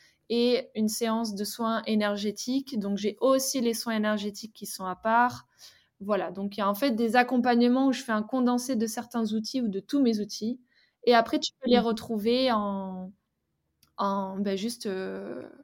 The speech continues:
Speaker 1: ouais, en one shot, quoi, tu vois. Genre juste, bah, je veux, j'ai juste besoin d'un soin énergétique, bah, tu, tu, tu prends juste le soin énergétique, tu vois. Mais si tu veux creuser derrière, il y a d'autres offres un peu plus complètes. Euh,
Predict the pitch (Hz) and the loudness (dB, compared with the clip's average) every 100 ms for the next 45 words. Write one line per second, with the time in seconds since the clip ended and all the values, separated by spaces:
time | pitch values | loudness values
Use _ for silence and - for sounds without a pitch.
0 | _ _ 208 220 214 202 202 214 262 - | _ _ -4 -2 -2 -2 -4 -4 -6 -6
1 | - 196 - 185 208 202 190 190 220 233 | -8 -10 -8 -8 -6 -6 -8 -6 -6 -6
2 | 196 202 190 190 190 196 226 208 208 214 | -4 -4 -4 -6 -4 -4 -4 -4 -2 -2
3 | 202 202 208 208 196 190 185 262 247 190 | -4 -6 -6 -4 -4 -6 -10 -10 -8 -8
4 | 180 - - 180 175 185 - _ _ _ | -10 -12 -12 -12 -12 -16 -20 _ _ _
5 | _ _ _ _ _ - - - 233 220 | _ _ _ _ _ -20 -20 -12 -8 -4
6 | 208 202 240 226 214 226 202 202 220 220 | -4 -2 -4 -4 -4 -2 -2 -2 -4 -6
7 | - - 180 190 _ _ _ 214 - 247 | -12 -14 -14 -14 _ _ _ -4 -4 -2
8 | 277 233 240 233 220 220 202 196 214 254 | -2 0 -2 0 0 2 2 2 2 0
9 | - _ 196 185 208 196 196 233 226 214 | -4 _ -6 -4 -2 -2 0 0 -2 -6
10 | 208 208 220 220 202 202 208 214 - - | -6 -6 -8 -6 -6 -4 -6 -6 -10 -18
11 | _ _ _ _ _ _ _ - - - | _ _ _ _ _ _ _ -12 -10 -10
12 | - | -12